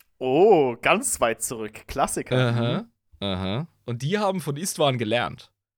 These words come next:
Speaker 2: Und die sind der Überzeugung, dass das Beste im Menschen nur hervorkommt, wenn er im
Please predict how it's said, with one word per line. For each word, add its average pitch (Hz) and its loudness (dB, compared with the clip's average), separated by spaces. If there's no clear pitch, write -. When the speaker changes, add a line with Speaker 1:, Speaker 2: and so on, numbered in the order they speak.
Speaker 2:
Und 117 -6
die 175 -2
sind - -2
der 131 0
Überzeugung, 135 -4
dass 101 -4
das - -6
Beste 151 -2
im 127 0
Menschen 123 -4
nur 180 -2
hervorkommt, 151 -2
wenn 120 0
er 110 0
im 110 -4